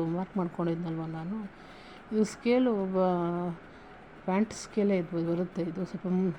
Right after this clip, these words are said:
ನಮ್ಮದು ಮುರಿದೋಗ್ಬಿಟ್ಟಿತ್ತು, ಲೆಂತ್ ಚಿಕ್ಕದಾಗಿ ಕಾಣಿಸ್ತಾ ಇದೆ ನೋಡಿ. ನೋಡಿ, ಈಗ ಒಂದು ಮಾರ್ಕ್ ಮಾಡ್ಕೊಂಡೆ ನಾನು,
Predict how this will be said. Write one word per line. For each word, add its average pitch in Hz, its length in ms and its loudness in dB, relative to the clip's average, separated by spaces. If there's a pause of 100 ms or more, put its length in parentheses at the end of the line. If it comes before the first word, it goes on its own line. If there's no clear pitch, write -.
(180)
ನಮ್ಮದು 180 720 2 (500)
ಮುರಿದೋಗ್ಬಿಟ್ಟಿತ್ತು, 190 960 2
ಲೆಂತ್ 196 360 4 (200)
ಚಿಕ್ಕದಾಗಿ 202 360 0
ಕಾಣಿಸ್ತಾ 175 360 0
ಇದೆ 165 160 -4
ನೋಡಿ. 160 300 -4 (520)
ನೋಡಿ, 196 260 2
ಈಗ 196 80 6
ಒಂದು 185 200 4
ಮಾರ್ಕ್ 180 340 0
ಮಾಡ್ಕೊಂಡೆ 175 400 0
ನಾನು, 175 280 -2